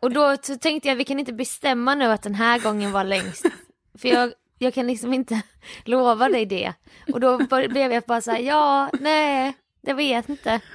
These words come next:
Speaker 2: Och jag bara försökte, jag bara, "Nej, men alltså det är ju helt
Speaker 1: Ja.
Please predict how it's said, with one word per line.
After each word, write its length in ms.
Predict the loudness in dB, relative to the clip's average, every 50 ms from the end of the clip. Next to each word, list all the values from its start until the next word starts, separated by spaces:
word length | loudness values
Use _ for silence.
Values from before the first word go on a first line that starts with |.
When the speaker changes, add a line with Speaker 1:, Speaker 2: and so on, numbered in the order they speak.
| -20 _ _ _
Speaker 2:
Och 180 | -14 -8 -2 0
jag 220 | 2 2 2 2
bara 160 | 2 2 2
försökte, 580 | 2 0 -6 -6 -4 -4 -4 -6 -6 -2 2 2
jag 100 | 2 2
bara, 120 | 2 -2
"Nej, 260 | -4 -4 -4 -4 -4 -6
men 160 | -8 -10 -8
alltså 300 | -8 -8 -6 -6 -6 -6
det 140 | -8 -10 -10 -6 -4
är 280 | -2 0 0 0 0 -2
ju 260 | -2 -6 -8 -8 -8
helt 520 | -10 -10 -8 -4 -2 0 2 4 4 4
Speaker 1:
Ja. 140 | 4 4 2